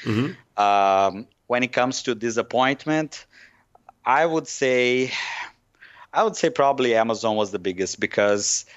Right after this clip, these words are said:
Speaker 2: we were so hopeful, 'cause it promised something that we thought would be amazing. "Hey,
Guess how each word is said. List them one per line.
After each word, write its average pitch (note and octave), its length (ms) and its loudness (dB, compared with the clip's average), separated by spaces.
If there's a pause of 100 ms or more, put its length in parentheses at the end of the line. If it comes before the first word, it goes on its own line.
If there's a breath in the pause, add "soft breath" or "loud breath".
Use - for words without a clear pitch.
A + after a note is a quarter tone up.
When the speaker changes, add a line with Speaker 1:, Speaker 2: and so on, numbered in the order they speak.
(160 loud breath)
Speaker 2:
we B2+ 80 4
were A2+ 180 4
so D3+ 480 2
hopeful, C3 760 -2
'cause A#2 200 -4
it A2+ 120 -6
promised C3 600 0
something C3 360 -2
that A#2 140 4
we A2+ 100 0
thought A2+ 320 2
would A2 200 -6
be A2 140 -2
amazing. A#2+ 520 -2
"Hey, B2+ 400 0